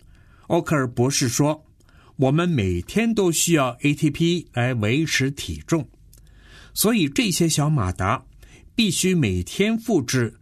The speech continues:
你的身体重量。我们思考啊，行走啊，啊，做任何事，都要依赖大量的A T P来维持能量循环。如果某一天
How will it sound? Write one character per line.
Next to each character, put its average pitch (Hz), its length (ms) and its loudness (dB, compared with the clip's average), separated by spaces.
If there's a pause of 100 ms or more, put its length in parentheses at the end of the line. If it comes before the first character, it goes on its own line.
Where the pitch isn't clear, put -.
你 104 200 0
的 123 140 -2
身 208 300 0
体 87 240 -4
重 170 240 0
量。 98 180 -2 (1000)
我 175 80 2
们 214 140 0
思 285 220 0
考 107 300 -2
啊， 120 220 -2
行 180 340 0
走 87 260 -2
啊， 139 300 -2 (400)
啊， 135 140 0
做 190 300 -2
任 226 260 0
何 131 180 0
事， - 320 -4 (680)
都 254 180 2
要 202 220 0
依 202 160 0
赖 160 180 0
大 165 360 -2
量 120 240 0
的 110 160 0
A 165 140 2
T 160 200 -2
P 170 300 -2 (260)
来 139 320 0
维 131 300 2
持 127 380 -2
能 110 300 2
量 170 200 0
循 107 240 0
环。 95 280 -2 (840)
如 185 180 0
果 220 140 2
某 131 260 0
一 180 120 -2
天 196 340 -2